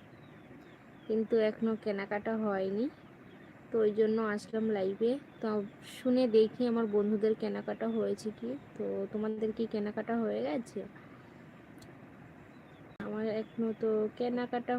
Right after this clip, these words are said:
হয়নি। কবে কেনাকাটা করতে যাই? পুজো কিন্তু দেখতে দেখতে এসে গেছে। তোমার হচ্ছে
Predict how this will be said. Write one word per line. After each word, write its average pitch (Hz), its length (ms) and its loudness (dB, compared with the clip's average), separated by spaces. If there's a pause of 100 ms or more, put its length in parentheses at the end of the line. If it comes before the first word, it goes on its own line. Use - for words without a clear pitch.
হয়নি। 233 500 0 (1200)
কবে 220 200 0 (100)
কেনাকাটা 208 500 -2
করতে 202 240 -4 (100)
যাই? 208 140 2 (100)
পুজো 220 220 2 (100)
কিন্তু 240 200 0 (120)
দেখতে 202 220 -2 (100)
দেখতে - 200 -4 (120)
এসে 196 240 -4
গেছে। 185 280 -8 (440)
তোমার 208 500 0 (160)
হচ্ছে 208 420 -2